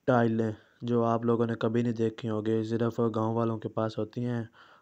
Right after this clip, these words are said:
और बेतहाशा होती हैं। मैं काफ़ी दिनों के बाद अपनी सब्ज़ी का जायज़ा लेने के लिए इसमें दाखिल हुआ, तो देखा, इसमें तो हर तरफ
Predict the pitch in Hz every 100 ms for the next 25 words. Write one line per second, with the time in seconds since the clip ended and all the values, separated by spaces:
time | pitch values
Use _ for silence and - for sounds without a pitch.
0 | - 117 113 120 120 117 110 127 123 110
1 | 101 - - 101 95 90 _ _ _ _
2 | _ _ _ _ _ 131 123 127 123 120
3 | 131 131 123 127 139 139 131 127 123 123
4 | 123 120 117 110 123 127 117 110 123 123
5 | 110 117 120 113 117 117 127 131 110 113
6 | 131 - - - - 120 117 127 127 123
7 | 123 117 117 110 110 127